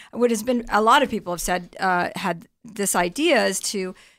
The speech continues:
you know, really magnify that with images, with having all different sorts of religious leaders go down to the border,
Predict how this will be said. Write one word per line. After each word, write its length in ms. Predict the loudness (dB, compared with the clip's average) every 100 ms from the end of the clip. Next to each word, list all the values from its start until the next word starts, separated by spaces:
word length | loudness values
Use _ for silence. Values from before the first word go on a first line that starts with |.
| _
you 80 | -6
know, 140 | -6
really 340 | -2 -2 -2
magnify 720 | -4 0 2 2 -2 -4 -4 -2
that 220 | -4 -4
with 100 | -6
images, 540 | -6 -8 -8 -10 -8
with 80 | -8
having 420 | 0 2 2 0 0
all 260 | 0 2
different 380 | 0 -4 -6 -8
sorts 260 | -2 -2 -2
of 80 | -8
religious 400 | -6 -6 -6 -8
leaders 300 | -8 -8 0
go 200 | 4 4
down 200 | 4 0
to 60 |
the 80 | -4
border, 480 | -4 -4 -4 -6 -8